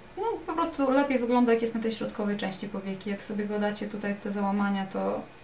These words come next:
w te zewnętrzne kąciki, to nie jest aż tak, em, nie sprawdza się aż tak dobrze. No, sorry, przepraszam. Ja zawsze jak chcę już coś powiedzieć mądrego, to mi się nigdy nie udaje. <laughs>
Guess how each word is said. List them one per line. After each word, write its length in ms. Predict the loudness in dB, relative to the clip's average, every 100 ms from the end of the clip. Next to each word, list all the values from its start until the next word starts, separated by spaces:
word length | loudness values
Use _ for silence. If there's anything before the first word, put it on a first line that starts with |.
| -12 -6
w 180 | -4
te 160 | -2 -2
zewnętrzne 540 | 2 2 0 0 -2
kąciki, 460 | -2 -2 -4 -4 -10
to 140 | -6
nie 160 | -4 -2
jest 180 | -2 -4
aż 100 | -6
tak, 160 | -10 -14 -16 -20 -20 -20 -20 -18 -10
em, 540 | -6 -2 -2 -2 -4 -8 -18 -20 -20 -20 -20 -20 -18 -18 -8 -2
nie 60 |
sprawdza 320 | 4 8 8 6
się 120 | 2
aż 60 |
tak 180 | 4 6
dobrze. 340 | 8 6 4 4
No, 160 | 6
sorry, 400 | 8 8 8 6 2
przepraszam. 480 | 2 6 8 6 4
Ja 80 | 2
zawsze 300 | 2 6 6
jak 140 | 6
chcę 180 | 4 4
już 120 | 4
coś 140 | 4 -2
powiedzieć 360 | 0 2 4
mądrego, 440 | 4 2 4 2 2
to 100 | 0
mi 100 | -2
się 100 | 0
nigdy 220 | 2 2
nie 100 | 0
udaje. 280 | -2 -2
<laughs> 40 | -4